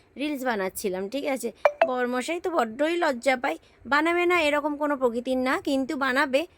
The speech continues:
একটু লজ্জা বেশি। তো যাই হোক, ওই লজ্জা নিয়েই বলি বানিয়ে নাও, অসুবিধা নেই। পরের দিন সকালবেলা তোমাদের সামনে হাজির।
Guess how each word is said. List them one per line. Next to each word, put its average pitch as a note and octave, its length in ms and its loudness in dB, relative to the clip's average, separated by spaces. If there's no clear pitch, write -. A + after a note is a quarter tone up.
একটু E4+ 180 -4
লজ্জা G3 400 4
বেশি। F3+ 360 -4
তো C#4+ 80 -6
যাই D#4 260 2
হোক, D4+ 100 -2
ওই F#4 80 0
লজ্জা C#4 380 4
নিয়েই D4 320 2
বলি D4+ 220 0
বানিয়ে G#3 340 2
নাও, F#3 240 0
অসুবিধা G3+ 460 -2
নেই। F3+ 160 -8
পরের A3+ 340 0
দিন B3+ 160 0
সকালবেলা A3 640 0
তোমাদের A#3 340 -2
সামনে C#4+ 300 -4
হাজির। C4+ 440 0